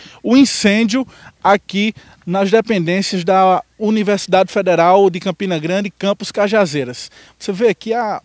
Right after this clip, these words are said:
proporção nas imagens de como realmente o incêndio,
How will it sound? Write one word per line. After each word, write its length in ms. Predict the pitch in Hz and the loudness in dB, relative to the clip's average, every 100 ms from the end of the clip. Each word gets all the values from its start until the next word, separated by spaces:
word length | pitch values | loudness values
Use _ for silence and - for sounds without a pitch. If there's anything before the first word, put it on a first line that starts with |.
| _ | _
proporção 840 | 214 220 196 170 - 190 220 170 - _ _ _ | -6 -4 -4 -6 -6 -4 -4 -6 -12 _ _ _
nas 220 | 165 165 | -8 -6
imagens 600 | 160 160 185 196 165 - | -6 -4 -4 -4 -8 -14
de 180 | 156 175 _ _ | -20 -20 _ _
como 360 | 180 202 233 233 | -8 -6 -4 -2
realmente 540 | 220 180 156 175 190 | -2 -2 -2 -4 -4
o 40 | |
incêndio, 560 | 196 - - 160 175 202 | -4 -4 -4 -4 -4 -6